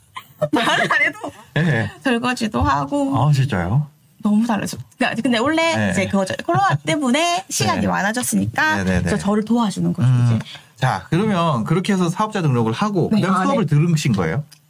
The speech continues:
Speaker 1: 그냥 세 시간 정도? 아, 세, 이런 게 있다.
Speaker 2: 네, 네.
Speaker 1: 이렇게 중국에 이런 게 있다 해가지고
Speaker 2: 음.
Speaker 1: 이제 그 수업을 듣고
Speaker 2: 어.
Speaker 1: 그냥 그다음부터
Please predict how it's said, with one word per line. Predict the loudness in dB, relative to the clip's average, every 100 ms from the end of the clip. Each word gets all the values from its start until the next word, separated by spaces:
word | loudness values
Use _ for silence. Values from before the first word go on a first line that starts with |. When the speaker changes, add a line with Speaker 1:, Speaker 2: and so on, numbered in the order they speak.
| -4
Speaker 1:
그냥 | 0 0 -2
세 | -2 -2
시간 | 0 0
정도? | 0 -2 -2
아, | -4
세, | -2 -2 -2 -6 _ -8
이런 | -2 -2
게 | -2
있다. | -6 -2 0 0 0
Speaker 2:
네, | 0 0
네. | 0
Speaker 1:
이렇게 | 0 -2
중국에 | 0 0 0 -2 -2
이런 | -2 -2
게 | -2
있다 | -2 -2
해가지고 | -2 0 0 0 -2
Speaker 2:
음. |
Speaker 1:
이제 | -2 -2
그 | -2
수업을 | -2 0 -2 -4
듣고 | -6 -4
Speaker 2:
어. | -2 -2 -4 -10 _ _ _ _ _ _ _ _
Speaker 1:
그냥 | -2 0 -2 -6 -10 -20 -12
그다음부터 | -4 -2 0 -2 -2 -2 -4